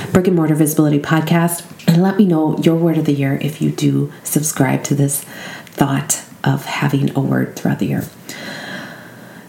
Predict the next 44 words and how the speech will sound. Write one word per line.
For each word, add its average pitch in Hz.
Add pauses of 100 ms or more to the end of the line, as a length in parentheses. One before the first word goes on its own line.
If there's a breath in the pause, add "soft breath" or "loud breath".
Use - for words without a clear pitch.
Thank 247
you 262
for 202
letting 143
me 139
share. 143 (340 loud breath)
This -
is 156
kind 147
of 143
self-indulgent 151
for -
me. 135
I 143
realize 139
this 139
right 135
now, 135
but -
I 165
wanted 180
to 175
share 139 (280 loud breath)
the 170
journey 147
of 135
this -
because 151 (580)
when 156
I 165
first 175
started 156
this, 139
I 160 (240 loud breath)
didn't 170
think 160
I 151
would 139
keep 147
it 131
up 127
throughout 139
the 135
years, 135